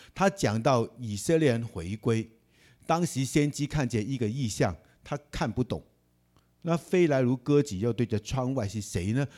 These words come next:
那个就是飞机。以赛亚已经看见飞机了。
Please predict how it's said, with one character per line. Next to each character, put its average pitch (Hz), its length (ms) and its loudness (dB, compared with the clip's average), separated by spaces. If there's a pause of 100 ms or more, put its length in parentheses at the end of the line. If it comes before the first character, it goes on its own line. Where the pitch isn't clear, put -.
(180)
那 131 160 -2
个 110 100 -2
就 104 160 -6
是 90 160 -10
飞 101 400 -6
机。 95 300 -6 (1200)
以 127 240 2
赛 185 220 6
亚 120 120 4
已 104 60 -2
经 170 160 2
看 170 180 4
见 127 180 2
飞 127 240 2
机 117 240 -2
了。 101 180 -4